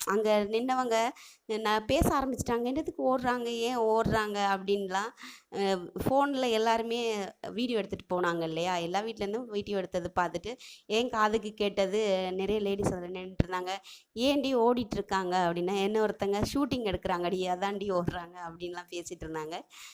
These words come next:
ம-, பின்னாடி, பின்னாடி வந்தவங்க கிட்ட எல்லாம், "ஓடுமா, அவங்கெல்லாம் அங்க ஓடிட்டாங்க, ஓடு, ஓடு, ஓடுன்னு சொன்னாங்கன்னு" சொன்னாங்க.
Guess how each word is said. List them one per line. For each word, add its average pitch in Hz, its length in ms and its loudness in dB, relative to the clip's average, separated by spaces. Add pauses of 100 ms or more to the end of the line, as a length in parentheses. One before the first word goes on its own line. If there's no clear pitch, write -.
(160)
ம-, 196 440 0
பின்னாடி, 285 300 0
பின்னாடி 226 260 0
வந்தவங்க 214 380 0
கிட்ட 208 160 -4
எல்லாம், 214 280 -2 (300)
"ஓடுமா, 247 420 4
அவங்கெல்லாம் 214 420 2
அங்க 214 160 0
ஓடிட்டாங்க, 214 500 0
ஓடு, 196 340 0
ஓடு, 196 220 0 (100)
ஓடுன்னு 196 360 -4
சொன்னாங்கன்னு" 175 560 -6
சொன்னாங்க. 170 340 -8